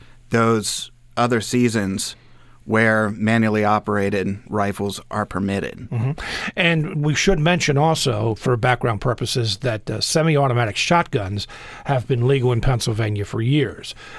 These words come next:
Speaker 2: And, uh, there are many small game hunters who do use semi-automatic, uh, shotguns.
Speaker 1: Yeah, and in our special regulations areas, the counties surrounding Pittsburgh and Philadelphia, semi-automatic shotguns are permitted for deer hunting.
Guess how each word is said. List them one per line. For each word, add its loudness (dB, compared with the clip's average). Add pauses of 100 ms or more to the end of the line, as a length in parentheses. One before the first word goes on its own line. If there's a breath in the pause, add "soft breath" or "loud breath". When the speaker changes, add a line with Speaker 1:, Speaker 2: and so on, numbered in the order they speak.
Speaker 2:
And, 0
uh, 2
there 2
are 2
many 2
small 2
game 0
hunters -2
who -2
do 2
use 0
semi-automatic, 0
uh, -2
shotguns. -2
Speaker 1:
Yeah, 4
and 2
in 0
our 4
special 0
regulations 2
areas, 2
the -4
counties 2
surrounding 2
Pittsburgh -2
and -4
Philadelphia, 0
semi-automatic 0
shotguns -2
are -6
permitted -2
for -4
deer 0
hunting. -4